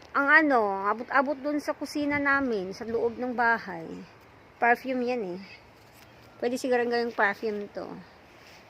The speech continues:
Grabe kabango. At saka yung nasa harapan ng, ng bahay, sa hagdanan, na kulay dilaw pero ibang, ibang bulaklak din. Grabe kabango.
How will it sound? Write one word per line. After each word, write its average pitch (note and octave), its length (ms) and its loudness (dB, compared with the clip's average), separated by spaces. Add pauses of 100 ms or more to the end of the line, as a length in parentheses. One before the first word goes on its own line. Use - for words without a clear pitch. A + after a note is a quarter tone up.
(180)
Grabe A3 240 -2
kabango. F#3+ 560 -6 (1120)
At - 160 -10
saka C#4 160 8
yung C#4+ 160 8
nasa C4+ 480 8 (400)
harapan C4+ 480 6
ng, C4+ 320 0
ng B3+ 320 -2
bahay, A#3+ 320 8
sa B3+ 160 4
hagdanan, A3+ 720 4 (240)
na A3 320 0 (480)
kulay B3 320 6
dilaw A#3+ 240 6
pero A3+ 240 0
ibang, A3 560 -2 (880)
ibang A#3+ 320 2
bulaklak A#3 560 2
din. C#4+ 160 0
Grabe B3+ 240 6
kabango. A3+ 480 0